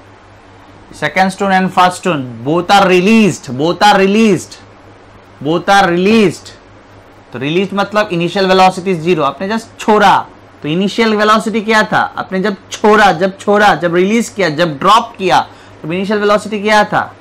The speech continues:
ज़ीरो। ठीक है ना,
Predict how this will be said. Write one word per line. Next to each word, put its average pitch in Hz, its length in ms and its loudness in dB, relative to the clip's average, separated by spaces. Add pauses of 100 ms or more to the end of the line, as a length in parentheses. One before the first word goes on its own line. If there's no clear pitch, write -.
(280)
ज़ीरो। 247 280 -4 (1800)
ठीक 139 120 -8
है 185 80 0
ना, 226 200 0